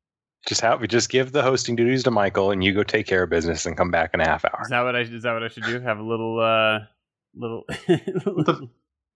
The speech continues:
Speaker 3: what the fuck would you be doing for half an hour?
Speaker 2: Uh, well, I mean, at least twenty-seven minutes of that is just gonna be reading a book.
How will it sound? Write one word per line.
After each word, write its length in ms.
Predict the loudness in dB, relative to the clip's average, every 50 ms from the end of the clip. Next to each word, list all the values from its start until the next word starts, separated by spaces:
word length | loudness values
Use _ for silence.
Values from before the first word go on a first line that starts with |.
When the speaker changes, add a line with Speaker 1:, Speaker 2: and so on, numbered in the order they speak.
| _ _ -6
Speaker 3:
what 120 | -6 -2 -2
the 80 | -2
fuck 160 | -2 -2 -2 0
would 120 | 0 0
you 80 | 0 2
be 100 | 0 2
doing 260 | 2 2 2 0 0
for 140 | 0 0 0
half 280 | 0 2 0 0 0 0
an 100 | 0 2
hour? 380 | 2 0 -2 -2 -6 -8 -10 -16 -20 _ _ _ _ _ _ _ _ _ _ _ -4 -2
Speaker 2:
Uh, 100 | -2 0
well, 160 | 2 2 2
I 120 | 2 4 4
mean, 320 | 4 2 2 2 0 -2
at 60 | -2
least 260 | -4 -4 -4 -4 -6
twenty-seven 800 | -2 0 2 2 2 -2 -2 -6 -4 2 2 2 4 2 0 0
minutes 260 | 0 -2 -2 -2 -2
of 80 | 0 2
that 160 | 2 2 2
is 100 | 0 -4
just 160 | -4 -6 -2
gonna 120 | -2 -2 2
be 120 | 4 6
reading 300 | 6 6 4 4 0 -4
a 60 | -4
book. 400 | 2 2 2 2 2 -4 -16 -16